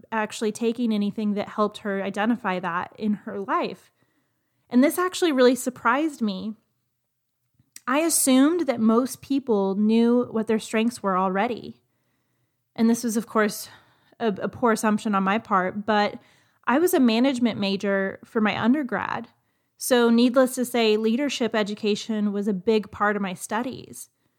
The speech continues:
So as I spoke with my sister, I realized that I had taken for granted the fact that I had access to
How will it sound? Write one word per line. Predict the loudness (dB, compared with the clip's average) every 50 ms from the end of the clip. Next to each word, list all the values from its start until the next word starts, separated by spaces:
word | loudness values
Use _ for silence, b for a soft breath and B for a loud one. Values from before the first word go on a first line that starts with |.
| _ _ _ _ _ _ _ _ _
So | -2 2 4 6 6 6
as | 4 2 0 2
I | 2 0
spoke | 0 2 4 4 4 4 4
with | 2 2
my | 2 2
sister, | 2 2 0 -2 -2 0 0 2 2
I | 2 2
realized | 2 2 4 4 4 4 4 4 2 2 -2 -4 -6
that | -4 -2
I | 0 0 0
had | 0 -2
taken | -2 -2 -2 0 -2 -2
for | -2 -4 -6
granted | -6 -2 -2 0 2 2 2 0 0
the | -4 -4
fact | -2 0 2 2 2 0 -4 -12 -14 -8
that | -2 0
I | 2 2 2
had | 2 2 0 0 0
access | -2 -2 -2 -4 -6 -8 -10 -10 -10 -10 -10
to | -6 -4 -4 -2 -2 -4 -4 -6